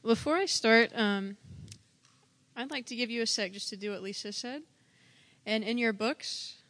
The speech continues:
um, there's a spot, I think it says, "People I Choose to Forgive." And if you guys could just play some worship music for a sec, we're just gonna give you, like, five minutes, maybe ten minutes, with the Holy Spirit, and just let him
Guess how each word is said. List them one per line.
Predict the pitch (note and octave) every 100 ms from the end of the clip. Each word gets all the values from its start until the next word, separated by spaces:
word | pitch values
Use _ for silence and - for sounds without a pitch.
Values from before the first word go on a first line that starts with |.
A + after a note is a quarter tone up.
| _ _ _ -
um, | A3 G#3
there's | A3 A3+
a | A#3+
spot, | - - G#3 B3+ - - - B3+ - - - _ _ - -
I | A3
think | C#4
it | A#3
says, | A#3 G#3
"People | - B3+ A#3+
I | A3
Choose | G#3 A3+ A3+
to | A#3
Forgive." | - G#3 G3 G3+ D#4 - _ _ _ _ - - - -
And | B3
if | B3+
you | D4+
guys | E4 D#4+
could | D4+
just | C4 C4+ -
play | B3
some | B3 A#3
worship | G3 G3+ - A3
music | A3+ B3+ B3+ - - - -
for | - B3
a |
sec, | A#3+ - B3 C#4+ - - - _ - _
we're | B3
just | C#4
gonna | C4+ A#3+
give | B3
you, | A#3 A#3+ A3+
like, | G3 D#3+ - - _ _ _ _ _
five | - B3 A3+ B3 B3+
minutes, | A#3 G3 G#3+ A3 - - - -
maybe | G3+ G3+
ten | A3+ A3
minutes, | G#3 G3+ - - - _ _ - _ - _ -
with | B3
the | C4+
Holy | C4+ C#4+
Spirit, | C4+ - G#3 F#3+ F#3+ -
and | A3
just | A3 A3
let | B3 B3+
him | C4 B3 A#3+ A#3+